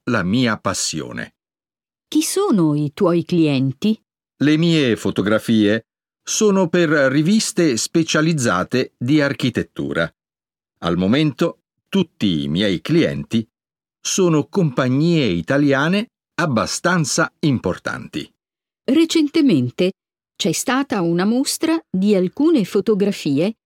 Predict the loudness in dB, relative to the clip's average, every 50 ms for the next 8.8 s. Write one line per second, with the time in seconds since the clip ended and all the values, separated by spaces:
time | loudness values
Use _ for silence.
0 | _ _ _ _ -2 -2 -2 -2 0 2 2 4 4 2 0 -2 -4 -4 -4 -4
1 | -4 -6 _ _ -2 0 0 0 0 0 0 2 2 4 4 2 2 0 0 0
2 | -2 0 0 0 0 0 -2 -2 0 0 0 0 0 0 0 2 2 2 2 2
3 | 2 2 2 0 0 -2 -4 -4 -4 -4 -4 _ _ _ _ _ _ _ _ -4
4 | -2 -2 0 0 0 -2 -2 -6 _ -10 -10 -10 -10 _ _ _ _ _ _ _
5 | _ _ -6 -2 0 0 2 2 0 0 0 0 0 0 2 2 2 0 0 -2
6 | -2 -4 -4 -4 -4 -2 0 0 0 0 -2 -4 -6 -6 -4 -4 -4 -6 _ _
7 | _ _ _ _ _ _ -8 -8 -8 -8 -8 -14 -10 -4 -2 -2 -2 -2 -4 _
8 | -10 -6 -4 -2 -2 -2 -2 -2 -2 -2 -2 -2 -2 -4 -6